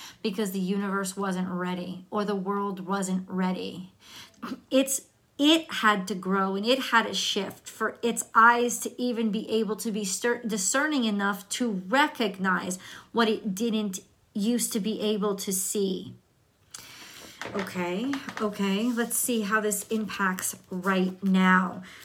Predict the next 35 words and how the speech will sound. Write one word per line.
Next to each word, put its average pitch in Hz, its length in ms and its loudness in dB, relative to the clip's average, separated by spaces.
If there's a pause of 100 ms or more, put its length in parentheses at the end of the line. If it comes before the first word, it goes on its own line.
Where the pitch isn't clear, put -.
(100)
We 233 120 2
have 240 160 4
see 240 220 0
the 220 80 0
big 196 300 0
picture. 214 340 -2
Somebody's 240 500 0
looking 220 340 -2
broader 214 600 4
and 208 140 -2
they're 208 120 0
looking 202 380 -4
further, 233 800 0
and 208 160 2
they're 214 80 -2
actually 220 400 0
starting 202 320 -2
to 190 140 -6
see 214 160 -4
the 202 100 -4
potential 214 640 -6
or 208 120 0
possibility 202 840 0
where 202 240 -4
they 196 180 -4
did 190 380 -2
not 202 420 2
before. 214 720 -2 (440)
This 240 160 0
is 226 120 0
also 247 380 6
almost 220 460 2
like - 200 -2
a 190 140 -6
clearing, 254 840 -2